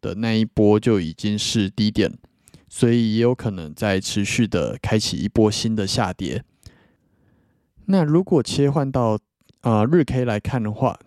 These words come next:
最主要这个礼拜就是在十二月五号跟十二月六号都各自跌了一点八percent跟一点五percent。那这两根比较大的黑 K 导致了就是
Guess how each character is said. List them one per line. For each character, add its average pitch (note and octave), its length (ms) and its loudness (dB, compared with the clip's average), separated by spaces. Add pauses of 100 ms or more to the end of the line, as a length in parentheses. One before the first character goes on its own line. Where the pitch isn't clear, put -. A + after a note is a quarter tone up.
最 D3+ 160 0
主 A2 180 -2
要 G#2+ 180 2
这 A2+ 140 -6
个 A2 100 -2
礼 G2+ 120 -4
拜 G#2+ 240 0
就 G#2+ 140 0
是 G2+ 200 -2
在 G2+ 240 0
十 G#2 180 0
二 A#2 120 4
月 C3+ 120 4
五 F2+ 200 -2
号 A2 420 -6
跟 B2+ 220 -2
十 - 220 0
二 G#2+ 120 6
月 A#2+ 180 6
六 A2 220 0
号 - 320 -8 (380)
都 A#2 200 4
各 B2 220 0
自 B2 180 -4
跌 G2+ 200 -4
了 G2+ 120 -4
一 A#2 140 -6
点 G#2+ 200 -2
八 A2+ 200 2
percent - 560 -6
跟 G#2+ 260 0
一 G2+ 100 -2
点 G2+ 160 0
五 F#2 60 -4
percent。 - 440 -8 (560)
那 A2+ 160 0
这 D3 160 2
两 G2+ 180 -4
根 B2+ 240 -4
比 A2 100 -6
较 A2+ 200 -4
大 G#2 160 -2
的 F#2+ 80 -2
黑 A2 200 0
K A2+ 280 0
导 B1+ 180 -4
致 A2 240 0
了 D2+ 180 -2
就 F#2+ 140 -2
是 F#2 340 -2